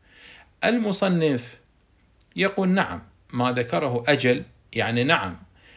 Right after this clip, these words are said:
"ما ذكره الشيخ الصدوق لا نختلف معه من هذه الجهة،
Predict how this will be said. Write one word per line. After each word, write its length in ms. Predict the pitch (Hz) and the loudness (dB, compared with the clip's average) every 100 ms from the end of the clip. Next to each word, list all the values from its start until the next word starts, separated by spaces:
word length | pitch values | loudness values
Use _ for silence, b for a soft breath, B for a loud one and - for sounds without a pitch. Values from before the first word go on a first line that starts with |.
| b 117 | b -6
"ما 280 | 113 127 | 0 2
ذكره 680 | 123 120 156 185 147 120 - | 2 0 0 0 0 -4 -6
الشيخ 380 | 110 - 190 185 | -4 -2 -2 -2
الصدوق 600 | 175 - 165 165 147 - - _ _ b b - | -4 -2 0 0 -2 -6 -16 _ _ b b -4
لا 200 | - 107 | 0 2
نختلف 680 | 101 - - 123 107 - - - - | 0 -2 -2 -2 -4 -10 -20 -20 -6
معه 460 | 123 139 147 143 | -2 -2 -2 -2
من 180 | 151 131 | -2 0
هذه 380 | 120 139 120 107 | 0 0 0 -2
الجهة، 380 | 98 92 85 | -4 -6 -8